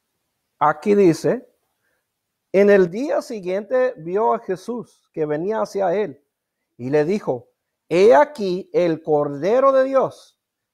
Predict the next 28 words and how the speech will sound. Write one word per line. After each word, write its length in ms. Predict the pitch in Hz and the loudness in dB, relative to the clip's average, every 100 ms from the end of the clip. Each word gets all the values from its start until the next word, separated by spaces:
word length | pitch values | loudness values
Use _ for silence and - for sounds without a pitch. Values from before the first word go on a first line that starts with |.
| _ | _
que 220 | 160 151 | -8 -8
quita 500 | - 214 233 262 254 | -6 -6 -4 -2 -2
el 260 | 226 175 160 | -2 -6 -4
pecado 800 | 160 147 170 190 208 208 202 - | -6 -4 2 4 4 2 -6 -10
del 300 | 143 151 143 | -8 -6 -4
mundo. 600 | 156 180 135 120 156 - _ _ _ _ _ _ _ _ _ _ _ - | -6 -6 -8 -10 -12 -16 _ _ _ _ _ _ _ _ _ _ _ 0
Está 640 | 214 226 - 240 294 320 | 4 4 2 0 2 0
aquel 600 | 185 175 - 220 247 269 - | -2 -2 2 4 6 4 0
a 200 | 160 156 | -2 -2
quien 580 | - 196 220 240 240 156 | -8 -2 0 0 -4 -4
yo 240 | 175 202 | 0 0
dije, 500 | 202 233 - 139 123 _ _ _ | 0 -4 -6 -10 -12 _ _ _
después 640 | 147 151 147 - 180 220 196 | 0 0 0 -4 0 0 0
de 100 | 185 | 0
mí 240 | 220 269 | -2 -2
viene 300 | 185 190 180 | -2 -2 0
un 160 | 170 156 | -2 -2
hombre 420 | 185 151 123 - _ _ _ _ | -4 -4 -8 -12 _ _ _ _
que 240 | - 151 190 | -2 2 2
es 200 | 208 - | 0 -4
antes 460 | 147 170 240 190 147 | -2 0 0 -4 -4
de 100 | 135 | -6
mí, 300 | 127 139 165 _ _ _ _ | -8 -10 -14 _ _ _ _
porque 320 | 135 131 143 | -10 -6 -2
era 260 | 143 190 190 | 2 2 0
primero 540 | 160 143 165 190 202 | -4 -2 0 2 0
que 160 | 202 143 | -4 -6
yo. 340 | 151 139 - | -2 -4 -6